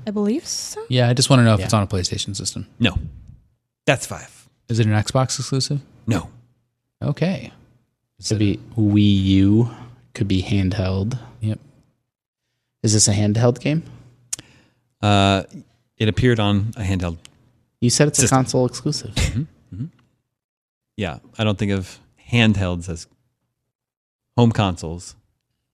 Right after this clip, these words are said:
Speaker 2: Well, we used all of our questions to figure this out.
Speaker 3: Wait,
Speaker 2: So we
Speaker 3: I
Speaker 2: just
Speaker 3: don't
Speaker 2: asked
Speaker 3: underst-,
Speaker 2: if it's
Speaker 3: I don't understand what the confusion is here. Uh, to me, we already knew it was a console exclusive.
Speaker 4: Mm-hmm.
Speaker 3: So to say, "Oh, it appeared on a handheld,"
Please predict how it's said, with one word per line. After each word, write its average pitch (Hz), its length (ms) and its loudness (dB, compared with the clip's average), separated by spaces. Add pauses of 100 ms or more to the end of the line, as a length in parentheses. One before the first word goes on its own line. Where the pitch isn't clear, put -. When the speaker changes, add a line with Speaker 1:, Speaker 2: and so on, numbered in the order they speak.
(240)
Speaker 2:
Well, 120 160 -2
we 123 100 0
used 127 160 2
all 139 160 4
of 131 60 0
our 135 80 2
questions 120 400 0
to 110 80 -2
figure 104 220 0
this 98 160 -4
out. 101 220 -4 (140)
Speaker 3:
Wait, 135 160 2
Speaker 2:
So 117 60 0
we 120 80 0
Speaker 3:
I - 20 0
Speaker 2:
just 123 120 2
Speaker 3:
don't 123 100 2
Speaker 2:
asked 147 120 2
Speaker 3:
underst-, 139 60 2
Speaker 2:
if 117 120 -4
it's 113 80 -6
Speaker 3:
I 147 60 2
don't 151 120 2
understand 147 360 2
what 127 80 0
the 131 60 -4
confusion 113 420 0
is 95 200 -2
here. 98 280 -4 (140)
Uh, 127 120 0
to - 180 0
me, 147 300 4
we 135 200 2
already 147 240 2
knew 147 140 2
it - 20 0
was 120 120 -2
a 120 40 -4
console 113 340 -4
exclusive. 95 580 -6
Speaker 4:
Mm-hmm. 98 220 -2 (520)
Speaker 3:
So - 140 -6
to 101 60 0
say, 107 200 2
"Oh, 101 180 2
it 98 80 0
appeared 110 500 6
on 95 260 0
a 90 40 -4
handheld," 90 640 -6